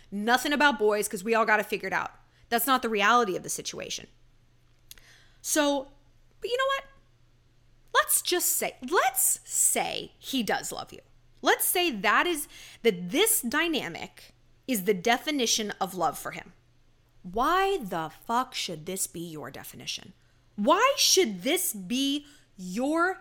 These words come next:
definition of a relationship? Think of this in terms of work. "Hey, uh, Nicole, you're a great worker, but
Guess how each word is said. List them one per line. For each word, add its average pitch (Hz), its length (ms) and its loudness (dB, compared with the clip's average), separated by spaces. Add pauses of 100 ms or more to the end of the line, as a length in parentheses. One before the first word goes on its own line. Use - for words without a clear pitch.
definition 220 880 -2 (400)
of 320 160 6
a 392 40 4
relationship? 403 920 2 (420)
Think 605 260 -2
of 466 60 -4
this 440 160 2
in 359 80 -2
terms 277 260 -2
of 196 120 -8
work. - 280 -8 (460)
"Hey, 277 840 4
uh, 254 220 0
Nicole, 254 300 -2
you're 349 280 4
a 269 40 -2
great 190 400 -2
worker, 185 320 -4
but - 760 -4